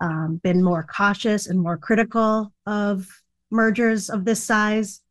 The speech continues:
And so I think it will be an uphill battle for them to win approval.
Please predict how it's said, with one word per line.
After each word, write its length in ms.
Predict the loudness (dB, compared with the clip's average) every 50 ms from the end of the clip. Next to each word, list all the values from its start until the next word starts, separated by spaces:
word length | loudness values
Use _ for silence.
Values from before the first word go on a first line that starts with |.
| _ _ _ _ _ _ _ _
And 260 | -6 -4 -2 -2 -2 -2
so 500 | -2 0 0 0 2 0 0 -2 -2 -2 -2
I 80 | -2
think 380 | -2 -2 0 0 2 2 2 2
it 100 | 0 2
will 220 | 4 4 4 4
be 240 | 4 2 2 2 2
an 100 | 0 -2
uphill 400 | -2 -4 -6 -4 -2 -2 -2 0
battle 380 | 0 0 0 0 0 0 -2 -2
for 160 | -4 -6 -6
them 380 | -4 -4 -4 -4 -4 -6 -6 -8 -10
to 120 | -8 -6 -4
win 200 | -2 -2 -2 -2
approval. 520 | -4 -2 -4 -4 -2 -2 -2 -2 -4 -6